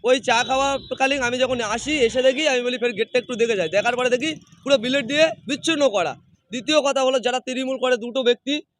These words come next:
আমি ওখানে স্পষ্ট ওখানে আছে, আমি তখন ওদেরকে জিজ্ঞাসা করি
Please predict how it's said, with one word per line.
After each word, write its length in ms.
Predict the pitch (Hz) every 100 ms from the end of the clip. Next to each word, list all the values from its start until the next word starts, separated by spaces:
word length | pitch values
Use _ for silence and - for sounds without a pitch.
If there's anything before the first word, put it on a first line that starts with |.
| _
আমি 200 | 214 247
ওখানে 420 | 240 254 277 277 - _ _ 233
স্পষ্ট 320 | - 269 247
ওখানে 260 | 269 254 247
আছে, 380 | 226 185 170 135 _ _
আমি 180 | - 214
তখন 200 | 240 247
ওদেরকে 320 | 240 247 247
জিজ্ঞাসা 340 | 214 214 262 254
করি 240 | 226 175